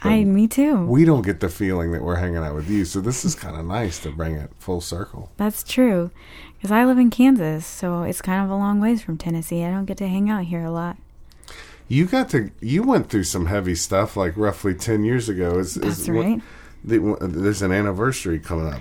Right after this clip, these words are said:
Speaker 1: What, what
Speaker 2: Yeah,
Speaker 1: is that?
Speaker 2: this week I celebrate ten years of being a cancer survivor.
Speaker 1: That's fantastic.
Speaker 2: Yeah. I was diagnosed with Hodgkin's lymphoma when I was, had just turned twenty.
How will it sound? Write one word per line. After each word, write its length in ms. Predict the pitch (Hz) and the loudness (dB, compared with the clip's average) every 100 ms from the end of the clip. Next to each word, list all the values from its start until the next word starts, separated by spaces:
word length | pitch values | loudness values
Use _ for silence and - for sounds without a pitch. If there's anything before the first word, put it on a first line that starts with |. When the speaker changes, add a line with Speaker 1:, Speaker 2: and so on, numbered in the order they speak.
| - | -8
Speaker 1:
What, 120 | 90 | -2
what 40 | 202 | 4
Speaker 2:
Yeah, 240 | 208 214 | 6 6
Speaker 1:
is 40 | 190 | 4
that? 80 | |
Speaker 2:
this 220 | 196 202 196 | 2 0 4
week 440 | 226 185 170 - - | 4 4 0 -6 -6
I 280 | 175 180 175 | -2 0 0
celebrate 520 | - 185 180 175 - | 2 2 2 0 0
ten 320 | - 208 226 | 0 6 6
years 360 | 214 240 214 185 | 8 6 6 2
of 140 | 180 | 0
being 240 | 196 196 180 | 2 4 2
a 60 | |
cancer 440 | - 233 247 202 175 | 4 6 6 2 -2
survivor. 600 | 175 165 165 160 160 160 | -2 -2 -2 0 -2 -2
Speaker 1:
That's 240 | 92 - | -6 -10
fantastic. 1000 | - 80 80 - - - - - - - - | -8 -8 -8 -10 -12 -12 -14 -16 -20 -12 2
Speaker 2:
Yeah. 280 | 196 196 - - - - - | 4 4 2 -8 -20 -6 2
I 260 | 196 185 - | 4 2 0
was 180 | 190 180 | 0 4
diagnosed 340 | 196 196 185 | 6 6 2
with 120 | 180 | 0
Hodgkin's 420 | 165 190 - 190 | 2 2 2 2
lymphoma 580 | 185 170 185 180 175 170 | 2 2 4 4 4 2
when 100 | 170 | 2
I 120 | 165 | 2
was, 220 | 165 160 - - | 0 -2 -10 -4
had 180 | 190 170 | -4 -2
just 220 | 180 - | -4 0
turned 200 | 185 170 | 0 0
twenty. 440 | 185 185 175 165 | 2 2 2 0